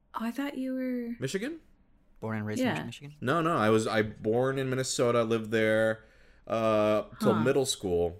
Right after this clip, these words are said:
Speaker 2: moved to Michigan, lived there for a long time.
Speaker 1: Gotcha.
Speaker 2: Um,
Speaker 1: Okay, I thought you were, like, Michigan for life.
Speaker 2: No, no. Uh, and so, yeah, that was, that, that also explains why I could never find it, because I would, there'd
Speaker 1: Yeah.
Speaker 2: be, like, every, every couple of years,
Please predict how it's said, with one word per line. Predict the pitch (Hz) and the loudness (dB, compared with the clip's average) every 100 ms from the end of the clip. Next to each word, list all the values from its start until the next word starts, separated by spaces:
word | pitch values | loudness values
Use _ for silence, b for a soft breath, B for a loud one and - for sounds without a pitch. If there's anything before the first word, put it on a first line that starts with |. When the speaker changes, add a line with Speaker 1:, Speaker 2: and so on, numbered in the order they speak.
| 104 | -6
Speaker 2:
moved | 107 107 107 | -2 0 0
to | |
Michigan, | 95 92 - 92 87 | -4 -4 -6 -8 -6
lived | 87 85 | -4 -4
there | 85 80 | -4 -6
for | 78 | -6
a | 67 | -8
long | 50 - | -10 -16
time. | - - | -18 -14
Speaker 1:
Gotcha. | - 139 135 - 131 | -8 -6 -6 -8 -8
Speaker 2:
Um, | 127 95 95 90 87 | -6 -2 0 2 0
Speaker 1:
Okay, | 90 131 | -2 -2
I | 135 | -4
thought | 151 143 127 | -4 -4 -4
you | 131 123 | -6 -8
were, | 123 123 | -8 -10
like, | 123 120 | -10 -12
Michigan | - 139 135 123 120 | -8 -8 -6 -8 -8
for | 127 117 117 143 | -10 -14 -16 -16
life. | - 123 113 | -12 -4 -2
Speaker 2:
No, | 101 78 | -2 -4
no. | 67 57 50 104 - | -12 -16 -18 -14 -6
Uh, | 104 104 101 98 - | -2 0 0 -2 -6
and | 113 | -8
so, | 107 - 113 107 101 95 - _ _ _ _ _ _ _ - | -4 0 2 2 0 -6 -14 _ _ _ _ _ _ _ -14
yeah, | 101 101 120 | -2 4 4
that | 101 117 | 4 2
was, | 123 - | 0 -2
that, | 104 127 - | 0 0 0
that | 120 123 - | -2 -2 -2
also | 123 - | -2 0
explains | 117 - - 117 117 | -2 -4 0 0 0
why | 101 | -2
I | |
could | 95 101 87 | -2 -4 -4
never | 98 110 113 104 104 104 - | -2 2 2 2 0 -2 -2
find | 127 135 131 85 | 2 2 2 -2
it, | 65 - b b b | -8 -14 b b b
because | 110 117 104 | -4 2 4
I | |
would, | 107 101 - _ | 4 2 -4 _
there'd | 180 | -2
Speaker 1:
Yeah. | 165 147 135 | 4 4 4
Speaker 2:
be, | |
like, | 127 113 - - | 2 2 0 -2
every, | 120 143 131 135 | 2 2 0 -2
every | 135 147 | 0 0
couple | 151 156 | -2 0
of | 120 | 2
years, | 101 131 101 82 76 82 | 4 4 4 0 -6 -12